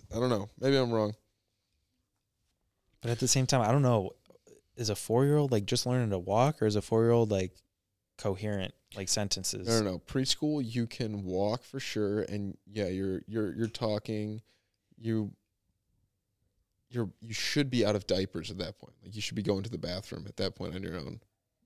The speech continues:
Speaker 1: There's, like, one kid in the class that, like,
Speaker 2: Yeah.
Speaker 1: poops his pants still. You know what I'm saying?
Speaker 2: <laughs> Yeah.
Speaker 1: It's like, it's like that sort of thing where it's
Speaker 2: Right.
Speaker 1: like, it's out of the ordinary. Um, but you're also weird because your mom would, like, let you stay home alone at, like, five, so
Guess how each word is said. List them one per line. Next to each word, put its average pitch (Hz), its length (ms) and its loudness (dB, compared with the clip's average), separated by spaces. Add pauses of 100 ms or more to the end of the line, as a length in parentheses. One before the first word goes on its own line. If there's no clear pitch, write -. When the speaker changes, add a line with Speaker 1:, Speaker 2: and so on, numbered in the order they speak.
Speaker 1:
There's, 120 180 4
like, 101 120 4
one 104 340 0
kid 107 200 4
in 95 80 0
the 95 80 -8
class 95 400 -2
that, 55 100 -6
like, 110 160 2
Speaker 2:
Yeah. 135 220 12
Speaker 1:
poops 110 140 4
his 101 120 0
pants 95 320 -2
still. 92 220 -2
You 101 120 8
know 190 60 12
what 170 100 10
I'm 104 100 8
saying? 107 280 4
Speaker 2:
<laughs> - 0 -
Yeah. 135 100 12
Speaker 1:
It's 127 100 12
like, 110 180 10
it's 104 120 0
like 98 120 4
that 98 220 4
sort 92 140 -4
of 98 60 -8
thing 78 200 -8
where 73 120 -6
it's 104 100 4
Speaker 2:
Right. 107 180 8
Speaker 1:
like, 107 140 2 (300)
it's - 140 -4
out 104 200 4
of 95 60 2
the 98 60 -2
ordinary. 92 600 -4 (580)
Um, 90 340 -4 (1400)
but - 180 -6
you're 208 140 8
also - 200 6
weird 110 260 2
because 107 380 0
your 120 120 0
mom 135 240 0
would, 123 100 -2
like, 104 160 -2
let 101 160 0
you 104 60 -2
stay 104 220 0
home 104 160 -2
alone 98 200 -2
at, 92 80 -6
like, 104 140 -12
five, 104 460 -8
so 95 440 -2